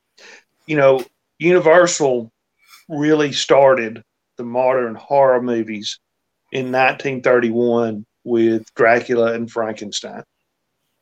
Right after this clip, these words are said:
You had the silent horror movies that came before, and, uh, Lon Chaney Junior, some great horror movies,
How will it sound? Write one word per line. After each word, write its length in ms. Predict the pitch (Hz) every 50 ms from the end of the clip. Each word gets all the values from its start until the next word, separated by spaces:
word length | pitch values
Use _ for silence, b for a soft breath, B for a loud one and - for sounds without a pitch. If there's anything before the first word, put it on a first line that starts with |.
| _ _ -
You 100 | 147 139
had 300 | 139 160 170 170 160 139
the 80 | 151 139
silent 600 | - - - 156 135 151 160 160 151 147 151 -
horror 360 | - 147 143 135 135 135 131
movies 380 | 131 131 127 123 127 120 120
that 160 | - 123 117 -
came 260 | - 135 131 127 123
before, 560 | 117 113 - - 139 143 135 139 135 135 131 - _ _ _ _ _ _ _ _ _ -
and, 800 | 139 135 131 127 127 123 120 120 120 120 120 120 120 120 117 117
uh, 240 | 113 117 113 113 117
Lon 280 | 120 127 131 135 135 131
Chaney 320 | - 143 131 127 123 120
Junior, 400 | 113 123 131 135 127 127 120 110
some 260 | - - - 127 123
great 300 | 117 139 143 131 139 123
horror 340 | 120 135 151 165 160 143 131
movies, 460 | 123 117 113 110 107 104 104 - -